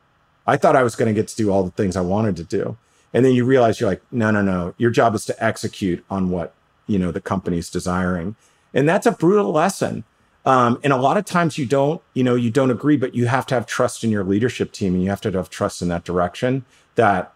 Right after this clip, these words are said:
they'll make some better decisions as a collective than you would as a whole. Uh, but that's something I, I really,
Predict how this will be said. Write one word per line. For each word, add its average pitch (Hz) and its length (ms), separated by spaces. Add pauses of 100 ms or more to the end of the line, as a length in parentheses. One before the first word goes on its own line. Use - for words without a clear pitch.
they'll 107 220
make 110 280
some 98 200
better 104 280
decisions 95 540
as 87 80
a 87 60
collective 90 460
than 85 180
you 87 100
would 80 180
as 87 160
a 82 60
whole. 87 340 (360)
Uh, 101 80
but - 160
that's 185 180
something 185 460
I, 120 280
I 107 80
really, 113 680